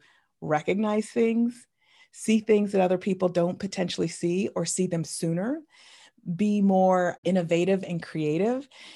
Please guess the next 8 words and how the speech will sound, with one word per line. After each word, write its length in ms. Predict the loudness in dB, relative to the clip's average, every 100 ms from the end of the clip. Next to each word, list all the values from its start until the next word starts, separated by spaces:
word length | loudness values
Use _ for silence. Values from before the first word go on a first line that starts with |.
| -10 -2
and 140 | 0
be 140 | 2
more 220 | 2 2 0
skillful 1080 | -4 0 2 2 0 0 0 0 -4 -6 -4
in 160 | -2
our 160 | -2 -4
response 1040 | -4 -8 -10 -12 -4 -2 -2 -6 -12 -16 -18 _ _ -8
ability, 680 | -4 -4 -2 -4 -6 -10